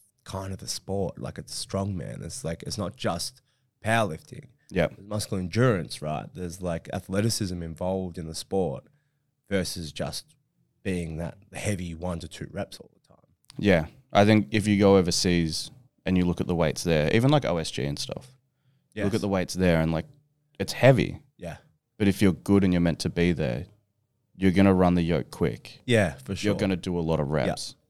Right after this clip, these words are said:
Speaker 1: Yeah, I mean
Speaker 2: Twelve reps is still gonna win, like, a Viking press
Speaker 1: Yeah.
Speaker 2: or something like that.
Speaker 1: Yeah, I mean, like, when I did Arnold's, the yoke was only three forty. It was a race. It was quick.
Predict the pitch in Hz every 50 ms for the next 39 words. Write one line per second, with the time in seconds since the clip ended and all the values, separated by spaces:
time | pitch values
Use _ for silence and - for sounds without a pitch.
0 | _ _ - 113 117 110 92 76 101 101 104 104 104 98 98 117 113 110 92 104
1 | 98 - - - 98 - - - 101 92 90 95 90 82 80 85 85 85 80 78
2 | 71 69 - - - _ _ _ _ _ _ _ _ _ _ - 90 87 - -
3 | - 76 71 - - 76 69 - 64 55 - - 92 - - 57 67 78 73 71
4 | - - - - - - - 135 131 - - - 127 123 123 120 120 120 117 110
5 | 120 113 101 95 85 87 87 85 90 92 87 87 92 90 80 - - - - 85
6 | 87 - 90 87 82 82 82 - 85 85 - - 87 80 85 92 _ _ _ _
7 | 95 95 101 110 104 92 92 - - - _ _ _ _ - - 101 90 - -